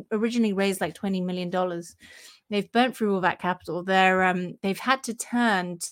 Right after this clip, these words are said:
to their readers. So they wanted to raise more money, and, and because of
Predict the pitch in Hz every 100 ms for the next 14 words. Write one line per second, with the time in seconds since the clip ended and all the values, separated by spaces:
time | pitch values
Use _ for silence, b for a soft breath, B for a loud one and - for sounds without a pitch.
0 | - - 196 185 180 175 170 _ _ _
1 | - 180 175 196 233 226 170 - - 170
2 | 165 - 185 190 196 240 240 - 208 196
3 | 180 196 185 185 175 170 175 165 180 175
4 | 170 - 165 220 208 175